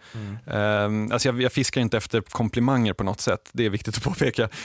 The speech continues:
Speaker 2: Men alltså just där, om man har lagt ner jävligt mycket tid på ett blogginlägg som man har tänkt på och tycker man kommer fram till en jävligt smart grej om, och så får man två, eh, personer som klickar like-knappen på Facebook, liksom. Eh,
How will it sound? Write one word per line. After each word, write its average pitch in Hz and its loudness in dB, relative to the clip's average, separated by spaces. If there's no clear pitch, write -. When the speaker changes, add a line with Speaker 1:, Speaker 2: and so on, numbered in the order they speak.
Speaker 2:
Men 135 2
alltså 131 2
just 131 2
där, 123 6
om 120 4
man 123 4
har 127 4
lagt 123 2
ner 175 2
jävligt 139 4
mycket 113 0
tid 139 0
på 120 2
ett 101 -2
blogginlägg 110 2
som 101 0
man 101 0
har 104 -2
tänkt 135 0
på 117 2
och 107 0
tycker 113 -2
man 110 2
kommer 107 2
fram 135 0
till 113 -2
en 113 2
jävligt 104 2
smart 104 2
grej 120 2
om, 95 2
och 127 -2
så 123 2
får 143 0
man 113 2
två, 110 0
eh, 104 0
personer 101 0
som 98 -4
klickar 101 0
like-knappen 98 -4
på 101 -8
Facebook, - -6
liksom. - -8
Eh, 101 0